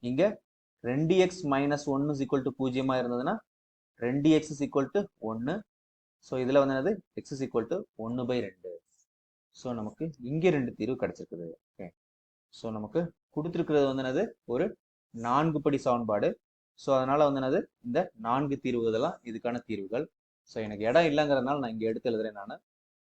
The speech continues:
ஓ-, ஓகேவா, கடைசியில வந்து என்னது, நீங்க விடை எடுத்து எழுதுறது வந்து ரொம்ப நல்லது. So எதெல்லாம் ஆன்சரு, ரெண்டு ஒன்னு பை ரெண்டு, அதுக்கப்புறம்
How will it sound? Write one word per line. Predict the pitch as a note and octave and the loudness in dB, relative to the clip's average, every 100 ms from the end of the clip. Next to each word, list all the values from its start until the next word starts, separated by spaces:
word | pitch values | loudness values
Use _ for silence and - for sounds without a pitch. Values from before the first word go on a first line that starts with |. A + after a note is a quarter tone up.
| _ _ - | _ _ -4
ஓ-, | A2 | -4
ஓகேவா, | G#2+ - B2 C#3+ - _ _ | -4 -2 2 2 0 _ _
கடைசியில | B2 D3 D#3 D#3+ C3+ | 4 4 2 4 4
வந்து | B2 B2 | 2 -2
என்னது, | A#2+ G#3+ - _ _ _ A#2 | -2 -2 -4 _ _ _ -10
நீங்க | A#2 C#3+ C3 | -4 -4 -2
விடை | A#2 C3+ | 2 4
எடுத்து | B2 B2 B2+ | 2 2 0
எழுதுறது | A#2 A2 | 2 0
வந்து | G#2+ E3+ - _ _ A2 | 0 -4 -4 _ _ -10
ரொம்ப | A2 A2 | -8 -8
நல்லது. | G2+ G#2 C#3+ - _ _ _ - | -6 -4 -4 -6 _ _ _ -8
So | C#3 C#3 C#3+ | 0 4 8
எதெல்லாம் | D#3 E3+ E3 | 8 8 6
ஆன்சரு, | D3 C#3+ D#3 G#3 - _ _ _ _ _ _ _ _ _ _ _ _ _ A#2 A2 | 4 4 6 6 2 _ _ _ _ _ _ _ _ _ _ _ _ _ -6 -2
ரெண்டு | C3+ E3 F3+ G3+ G#3+ - - B2 | 0 2 8 8 8 4 -4 -2
ஒன்னு | C3 C#3 B2 | 0 2 2
பை | B2 A2+ | 2 2
ரெண்டு, | A2+ A#2+ G#3 B3 _ _ _ _ - | 0 2 2 0 _ _ _ _ -6
அதுக்கப்புறம் | B2 C#3 D3 F#3+ | -2 0 2 2